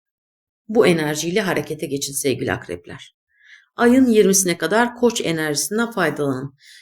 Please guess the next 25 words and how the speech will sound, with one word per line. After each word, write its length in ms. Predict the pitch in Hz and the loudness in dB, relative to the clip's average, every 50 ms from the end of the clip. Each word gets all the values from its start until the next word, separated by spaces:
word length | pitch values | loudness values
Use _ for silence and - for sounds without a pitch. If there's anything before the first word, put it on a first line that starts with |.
| _ _ _ | _ _ _
Yapmak 400 | 156 165 160 160 180 202 220 208 | -4 -4 -2 -2 2 0 2 2
istedikleriniz 720 | - - - 165 147 139 139 - - 139 127 135 143 - 175 | 2 -2 -2 -4 -6 -8 -10 -6 -4 -4 -2 -2 -4 -4 -4
için 240 | 175 - 240 226 - - - - _ _ _ | -2 -2 -2 -2 -4 -6 -18 -20 _ _ _
kendinizi 500 | - 233 226 226 226 226 226 226 226 196 | -4 0 2 2 4 4 4 2 2 0
asla 380 | - 226 - - 208 139 131 | 0 0 -2 0 0 -2 -2
kısıtlamayın. 680 | 131 - - - - - 131 123 120 113 - 147 151 _ _ _ _ _ _ _ _ _ _ _ _ _ - _ | 0 0 -2 -2 -2 -4 -8 -8 -6 -6 -8 -10 -12 _ _ _ _ _ _ _ _ _ _ _ _ _ -6 _
Ayın 320 | 240 247 262 277 277 254 | 2 4 6 8 6 8
genel 260 | 233 233 233 247 247 | 6 4 4 4 4
etkileri 500 | 214 180 185 - - 170 190 214 247 262 | 2 0 0 -4 -2 0 0 2 2 0
sizler 380 | 262 - - 214 190 180 180 160 | 0 0 0 -2 2 4 4 4
için 280 | 151 156 - 160 180 | 4 2 -2 -4 -4
bu 60 | 185 196 | -2 -2
şekilde. 520 | - - 143 - - - - 208 226 220 _ - - - _ _ _ | -2 -4 -4 -4 -4 -6 -6 -8 -10 -10 _ -20 -20 -20 _ _ _
Bazı 400 | _ 165 214 226 247 247 247 196 | _ 0 2 2 4 4 2 2
zamanlarda 640 | 165 170 160 156 139 139 139 139 131 120 123 123 - | 2 2 2 2 2 2 2 0 0 -2 -2 -2 -2
sizlere 480 | - - - 190 165 160 208 214 233 | -2 0 0 0 2 2 4 4 4
gelen 420 | 220 190 156 135 135 139 - - 180 | 4 4 2 0 0 -4 -4 -2 -2
negatif 400 | 196 208 240 247 240 - - 175 | 0 2 2 0 0 0 -2 -2
etkileri 580 | 156 156 - - 160 156 190 202 240 240 240 - _ - | -2 -2 -4 -6 -2 -2 0 0 -2 -4 -4 -14 _ 0
geride 360 | 170 160 165 185 190 269 269 | 2 4 4 4 4 4 4
bırakıp 400 | 262 240 247 240 247 262 269 - _ _ - - _ _ _ | 6 4 4 2 0 -4 -6 -6 _ _ -20 -20 _ _ _
pozitif 400 | _ 285 285 240 190 - - - | _ 2 2 2 2 -2 -4 -2
olmayı 300 | 208 170 160 160 156 165 | 0 0 0 0 -2 -4
hayatınıza 600 | - - 220 214 208 202 196 202 185 175 - 143 | -2 0 0 2 2 2 2 0 -2 0 0 0
çekerseniz 800 | 147 - - 226 226 247 226 233 226 - 196 202 240 247 - - | -2 0 -2 -2 0 0 0 0 0 -2 -2 0 0 -2 -2 -4